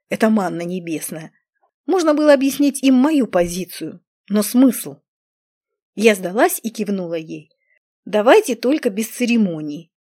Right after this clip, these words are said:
Старшая фыркнула. "Церемония — это в очередь. Сейчас автографы поставите, поцелуетесь и домой поедете с малышкой". "Слышишь, Оксан?" — продолжал издеваться Пашка.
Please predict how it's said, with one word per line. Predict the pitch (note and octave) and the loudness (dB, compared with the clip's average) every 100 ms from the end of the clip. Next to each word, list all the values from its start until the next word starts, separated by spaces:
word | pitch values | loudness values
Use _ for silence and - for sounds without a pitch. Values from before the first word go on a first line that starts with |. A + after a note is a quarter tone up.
| _ _ _ _ _ _ _ _ | _ _ _ _ _ _ _ _
Старшая | - - F#3 F3+ - G3+ | -12 0 0 0 -2 -4
фыркнула. | G3 - F3 - F3 D#3+ D3+ _ _ _ _ _ _ _ | -4 -8 -10 -10 -14 -12 -14 _ _ _ _ _ _ _
"Церемония — | - G#3 F#3+ G3 E4 G4+ A3+ F3 F3+ | -8 -6 -4 0 2 2 2 -2 -6
это | A#3+ C#4+ | 0 4
в | C#4+ A3+ | 4 2
очередь. | D#3 - D#3+ D#3+ - _ _ _ _ _ - | -2 -6 -10 -14 -20 _ _ _ _ _ -8
Сейчас | - A#3+ E4 D#4+ - | -6 0 2 0 -4
автографы | A3+ - C#4+ A3+ A3+ | -8 -4 -2 0 -2
поставите, | A3+ A#3+ - F4+ D4 G#3 F3 - _ - | 0 -2 0 0 0 -2 -10 -12 _ -2
поцелуетесь | A3+ A#3 A3 C4+ E4+ - F#3+ - _ _ | -2 0 0 2 2 2 -8 -12 _ _
и | - G#4 | 2 4
домой | D#4+ G#3 | 4 2
поедете | G3 F#3 F3 F3+ F3 | 0 0 0 -6 -10
с | - | -8
малышкой". | F3 E3+ F3 - E3+ _ _ _ _ _ _ _ _ _ | -6 -6 -6 -6 -6 _ _ _ _ _ _ _ _ _
"Слышишь, | - B3 D4+ A#3+ | -4 -2 -2 -4
Оксан?" — | F#3 - G3 D#3+ _ _ _ _ _ - | -6 -6 -8 -8 _ _ _ _ _ -6
продолжал | F#3+ G3 F#3 G#3 A3 | -2 0 0 2 0
издеваться | G3+ G3 F#3+ F#3 G#3 | 0 -4 -4 -6 -10
Пашка. | - D3 - D#3 | -8 -6 -6 -8